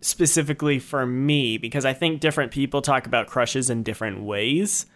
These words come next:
For example, when I was growing up, I only ever had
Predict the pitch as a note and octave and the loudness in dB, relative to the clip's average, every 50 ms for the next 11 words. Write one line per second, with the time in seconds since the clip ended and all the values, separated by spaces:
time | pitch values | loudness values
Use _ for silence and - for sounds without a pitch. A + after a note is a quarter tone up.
0 | _ _ _ _ _ _ _ - - _ - - - D3 C#3 C#3 C3 B2+ C#3 C#3+ | _ _ _ _ _ _ _ -20 -20 _ -10 -2 0 2 2 4 2 2 2 2
1 | C#3+ C3+ B2 C#3 C3+ C3 B2+ B2+ B2+ A#2 - D3+ C#3+ C#3+ C3 C3 C#3+ D#3+ F#3+ G3 | 2 2 2 2 2 2 4 4 2 0 -2 -2 -2 0 2 2 4 4 4 4
2 | E3 D3 D#3+ D3+ D3 C#3+ C#3 C3+ C3+ C3 B2+ A#2+ - - - - - _ _ _ | 2 4 4 4 4 4 4 2 2 2 2 0 -2 -6 -14 -20 -20 _ _ _
3 | _ _ _ - C#3+ C#3+ D3 D3 D3 C3+ D#3 F3 F3+ F#3 F#3 F3 E3 D#3+ D3+ D3+ | _ _ _ -2 2 4 4 4 4 4 4 4 4 4 6 6 6 6 6 4
4 | D3 C#3+ C#3+ C#3+ C#3 C#3 C3+ C3+ C#3 - | 4 4 4 4 6 6 4 4 2 0